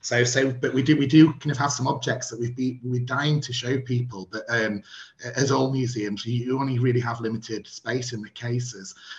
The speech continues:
So, so this is gonna be a new opportunity for us to, to again work with those community groups and, and bring up loads of, like, cool, cool, cool objects. Um, and, uh, yeah, uh, the, my other,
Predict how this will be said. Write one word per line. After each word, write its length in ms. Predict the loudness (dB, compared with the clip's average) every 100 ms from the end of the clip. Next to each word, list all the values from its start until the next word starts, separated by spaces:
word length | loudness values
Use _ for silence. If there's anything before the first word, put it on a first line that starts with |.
| -10
So, 240 | 2 4
so 160 | 4 4
this 180 | 4 2
is 80 |
gonna 200 | 0 2
be 120 | 4 2
a 60 |
new 160 | 2 0
opportunity 540 | -2 -4 -4 -4 -10
for 180 | -8 -8
us 100 | -8
to, 200 | -6 -8
to 240 | -4 -4 -4
again 300 | 0 2 4
work 260 | 4 4
with 120 | 2 0
those 200 | 0 -2
community 420 | -4 -6 -6 -10
groups 440 | -4 -4 -4 -6
and, 160 | -6 -8 -8
and 200 | -6 -4
bring 220 | 0 2
up 180 | 2 -2
loads 300 | 0 0 -2
of, 120 | -8 -8
like, 240 | -10 -8
cool, 360 | -2 0 0 -2
cool, 400 | -6 -2 -2 -4 -6
cool 360 | -4 -4 -6 -10
objects. 600 | -10 -4 -4 -4 -14 -16 -20 -20 -20 -20 -20 -20 _
Um, 360 | 4 6 6 2 4
and, 460 | 6 8 6 4 0 4
uh, 160 | 4 8
yeah, 360 | 8 8 6 0
uh, 140 | 0 0
the, 240 | 4 4 4
my 160 | 4 8
other, 380 | 8 6 2